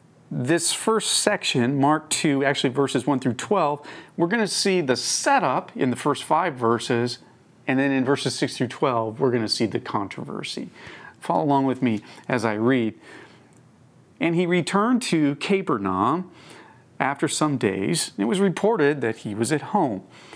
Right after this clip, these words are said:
And many were gathered together so that there was no more room, not even at the door. And he was preaching the word to them."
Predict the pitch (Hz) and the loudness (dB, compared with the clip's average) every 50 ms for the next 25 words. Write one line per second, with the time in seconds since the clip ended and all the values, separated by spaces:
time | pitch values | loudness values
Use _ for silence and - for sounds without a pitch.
0 | - - - - - - - - - 165 175 180 190 233 247 247 208 170 190 175 | -20 -20 -20 -20 -20 -20 -12 -6 -2 0 2 2 2 2 2 2 2 2 0 0
1 | - - 139 143 123 143 135 143 170 180 - - 117 123 - 123 113 113 151 151 | 0 0 0 0 2 2 2 2 2 4 4 2 2 0 0 -2 0 2 2 2
2 | 156 123 113 113 127 151 - - - 160 147 139 139 143 139 135 143 147 135 131 | 2 2 2 0 0 0 0 0 2 2 2 4 4 4 4 4 2 0 0 0
3 | 127 127 127 123 123 127 120 - - - - - 113 123 139 139 139 143 147 143 | 2 4 4 4 4 2 0 -2 -6 -8 -4 -2 0 2 2 2 2 2 2 4
4 | 139 127 127 117 104 101 98 101 127 180 233 254 233 190 143 123 107 98 98 - | 4 2 2 2 0 0 0 0 0 2 2 2 2 2 2 2 0 0 0 -2
5 | 123 120 - 117 98 95 127 123 156 226 226 60 - - - - - - - - | -4 -2 -2 -2 0 2 2 2 4 2 2 0 -2 -4 -10 -20 -20 -20 -20 -20
6 | - - - - - - 127 190 196 139 - - - - 170 180 170 - 196 156 | -20 -20 -20 -10 -4 -2 0 2 2 0 0 -2 -2 0 0 0 2 0 0 0
7 | 120 110 104 110 127 135 139 135 - 120 95 101 92 87 - | 0 2 4 4 4 4 4 0 -2 -4 -2 -2 -2 -4 -6